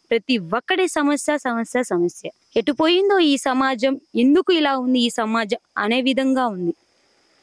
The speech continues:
So ఓట్లు వేసిన ఇన్ని రోజులైనా ఇదే కాదండి, ఈ ప్రభుత్వం కాదండి, వైసీపీ ప్రభుత్వం గెలిచినా కూడా,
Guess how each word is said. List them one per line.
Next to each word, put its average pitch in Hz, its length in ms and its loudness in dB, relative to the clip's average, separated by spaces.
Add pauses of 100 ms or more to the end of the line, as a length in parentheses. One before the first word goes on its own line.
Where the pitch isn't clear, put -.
(500)
So 254 300 0 (100)
ఓట్లు 381 360 2
వేసిన 349 380 2
ఇన్ని 311 460 4
రోజులైనా 277 720 2 (520)
ఇదే 440 260 2
కాదండి, 320 360 2
ఈ 277 120 4
ప్రభుత్వం 311 480 2
కాదండి, 233 320 -2
వైసీపీ 262 400 2
ప్రభుత్వం 269 460 0
గెలిచినా 277 400 2
కూడా, 240 380 0